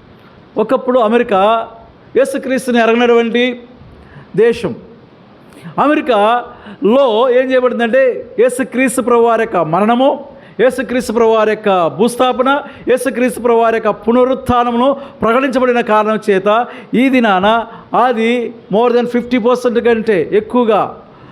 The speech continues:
అది క్రైస్తవులుగా ఉన్నటువంటి దేశంగా చూ-, చూడగలుగుతూ వస్తాం. వంద శాతం క్రైస్తవులుగా ఉన్న దేశాలు కూడా. ఒకప్పుడు అవి క్రైస్తవ దేశాలు కాదు. కెనడా క్రైస్తవ దేశం కాదు,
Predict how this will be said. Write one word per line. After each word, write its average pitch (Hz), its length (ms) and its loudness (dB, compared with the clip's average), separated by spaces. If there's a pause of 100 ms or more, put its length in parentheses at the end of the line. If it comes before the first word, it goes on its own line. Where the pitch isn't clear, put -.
(160)
అది 190 160 0
క్రైస్తవులుగా 220 680 2
ఉన్నటువంటి 185 440 0
దేశంగా 185 400 -2
చూ-, 151 180 -2
చూడగలుగుతూ 151 480 -4
వస్తాం. 123 280 -10 (960)
వంద 190 180 0
శాతం 254 360 0
క్రైస్తవులుగా 240 480 2
ఉన్న 233 140 0
దేశాలు 208 400 0
కూడా. 156 140 -6
ఒకప్పుడు 233 640 0 (560)
అవి 220 140 2
క్రైస్తవ 247 360 0
దేశాలు 240 380 0
కాదు. 160 220 -2
కెనడా 226 300 0
క్రైస్తవ 240 380 0
దేశం 240 320 0
కాదు, 226 320 0